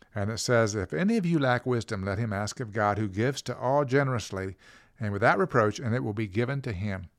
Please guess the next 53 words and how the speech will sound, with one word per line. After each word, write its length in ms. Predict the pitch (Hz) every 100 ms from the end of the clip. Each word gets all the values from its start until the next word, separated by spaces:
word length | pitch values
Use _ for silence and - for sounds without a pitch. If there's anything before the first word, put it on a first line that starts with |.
| _ _ _ _ _ _ -
And 120 | 90
my 140 | 104 160
dear 160 | 175
friend, 200 | 175 151
I 100 | 139
promise 380 | - 143 131 -
you, 60 | 110
God 360 | 120 143 131
will 400 | 117 151 165 147 113
give 260 | 156 120
you 180 | 123 143
wisdom 460 | 123 131 - 107 98
when 220 | 113 107
you 160 | 135
need 220 | 123 135 147
it 160 | 143 -
the 120 | 123
most. 480 | 120 101 95 - - _ - - _ _ -
And 120 | 104
that's 160 | 107 -
one 80 | 120
of 40 |
the 80 | 110
greatest 340 | 107 117 107 120
resources 500 | 113 117 101 98 101
we 120 | 95
have. 360 | 117 131 87 - _ - _ _
So 100 | -
as 140 | 156 135
I 60 |
open 300 | 127 143 135
my 120 | 113 113
Bible 340 | 113 123 110
every 140 | 107
day, 160 | 107 107
I 80 | 107
know 160 | 143
God's 260 | 185 160 151
gonna 200 | - 123
speak 320 | - - 151
to 80 | 127
me 80 | 117
in 100 | 110
some 240 | - 113
way. 200 | 107 101
He's 100 | 107
gonna 160 | 113 196
give 160 | 175 143
me 100 | 120
wisdom 480 | 110 120 - 107
in 100 | 104
some 260 | 98 107 98
way. 300 | 98 98